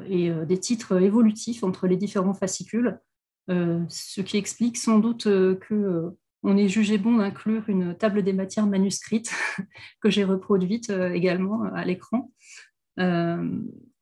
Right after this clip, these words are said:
alors, le problème, c'est que, euh, à l'époque, euh, c'est vraiment une initiative de Champollion-Figeac. Il n'y avait pas de véritable politique définie pour la, la sélection des originaux à reproduire.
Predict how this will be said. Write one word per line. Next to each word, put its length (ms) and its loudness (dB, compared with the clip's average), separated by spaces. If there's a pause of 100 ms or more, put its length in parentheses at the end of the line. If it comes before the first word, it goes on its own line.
(260)
alors, 160 4
le 120 4
problème, 460 2
c'est 220 -2
que, 140 -6
euh, 640 -2 (100)
à 120 -4
l'époque, 480 -2
euh, 500 -2
c'est 180 -6
vraiment 300 4
une 100 8
initiative 720 -2
de 140 -2
Champollion-Figeac. 920 -2
Il 60 0
n'y 40 0
avait 140 -2
pas 120 -2
de 100 2
véritable 640 0
politique 640 -2 (540)
définie 580 6
pour 260 0
la, 500 0
la 220 -2
sélection 480 2
des 240 4
originaux 540 6
à 40 2
reproduire. 760 -2